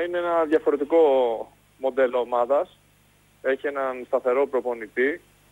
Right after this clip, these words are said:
έχει ένα σταθερό ελληνικό κορμό που είναι πάρα πολύ σημαντικό αυτό. Και οι Ελ-, οι ξένοι παίχτες που έχει φέρει είναι όλοι παίχτες που γνωρίζουν τα δεδομένα,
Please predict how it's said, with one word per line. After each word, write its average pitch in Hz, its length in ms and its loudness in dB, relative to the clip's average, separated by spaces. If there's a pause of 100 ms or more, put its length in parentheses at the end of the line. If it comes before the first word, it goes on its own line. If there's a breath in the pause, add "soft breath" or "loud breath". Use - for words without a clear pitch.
(100)
έχει 131 160 -6
ένα 139 120 -6
σταθερό 131 380 0
ελληνικό 135 360 -2
κορμό 127 260 -10
που 127 80 -12
είναι 131 220 -6
πάρα 147 320 4
πολύ 113 200 -6
σημαντικό 113 480 -6
αυτό. 123 360 -2 (520)
Και 135 120 -4
οι 139 320 0
Ελ-, 160 300 0
οι 135 40 -4
ξένοι 160 260 -14
παίχτες 160 300 -6
που - 100 -10
έχει 147 160 -8
φέρει 143 420 -2 (240)
είναι 165 240 -8 (440)
όλοι 165 140 -2
παίχτες 170 360 -6
που 156 200 -2
γνωρίζουν 151 440 0
τα 120 120 2
δεδομένα, 110 540 -4